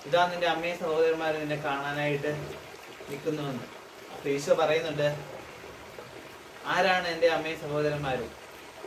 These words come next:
ദൈവവചനം ശ്രവിക്കുകയും അതനുസരിച്ച് ജീവിതം മുന്നോട്ട് കൊണ്ടുപോവുകയും ചെയ്യുന്നവരാണ് എൻ്റെ അമ്മയും സഹോദരന്മാരും എന്ന്. നമുക്കൊന്ന് ചിന്തിച്ച് നോക്കാം. ദൈവമേ, എൻ്റെ ജീവിതം ദൈവവചനവുമായിട്ട് ബന്ധപ്പെട്ട്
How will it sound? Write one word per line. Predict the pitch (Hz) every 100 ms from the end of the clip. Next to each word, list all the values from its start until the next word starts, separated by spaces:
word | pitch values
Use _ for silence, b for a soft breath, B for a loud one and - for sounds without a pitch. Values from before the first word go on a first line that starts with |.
| - -
ദൈവവചനം | 147 165 175 170 175 180 175
ശ്രവിക്കുകയും | 165 160 156 165 165 - - - - -
അതനുസരിച്ച് | 165 185 180 190 175 190
ജീവിതം | 170 165 165 175 165
മുന്നോട്ട് | 156 156 165
കൊണ്ടുപോവുകയും | 151 151 156 156 -
ചെയ്യുന്നവരാണ് | 143 143 147 147 135 127 - -
എൻ്റെ | 127 135
അമ്മയും | 131 135 139
സഹോദരന്മാരും | 135 123 131 127 131 131 131
എന്ന്. | 113 - - - - - - - - -
നമുക്കൊന്ന് | 208 208 196 190 -
ചിന്തിച്ച് | 156 156 156
നോക്കാം. | 135 117 113 - - - - -
ദൈവമേ, | 147 147 151 135 - - - - -
എൻ്റെ | 170 208
ജീവിതം | 190 175 160 160 156 - - - - - -
ദൈവവചനവുമായിട്ട് | 151 165 180 175 175 180 185 170 160 151
ബന്ധപ്പെട്ട് | 139 139 139 127 120